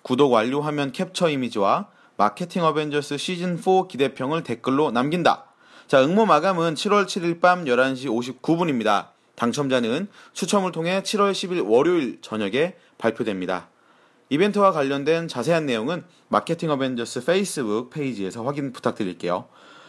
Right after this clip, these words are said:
페이스북에서 지금 바로 마케팅 어벤져스를 검색해보세요.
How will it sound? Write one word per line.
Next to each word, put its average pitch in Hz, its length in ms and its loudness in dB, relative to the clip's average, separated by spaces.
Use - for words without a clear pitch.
페이스북에서 175 560 2
지금 190 340 0
바로 165 460 2
마케팅 120 440 -4
어벤져스를 123 720 0
검색해보세요. 110 720 -4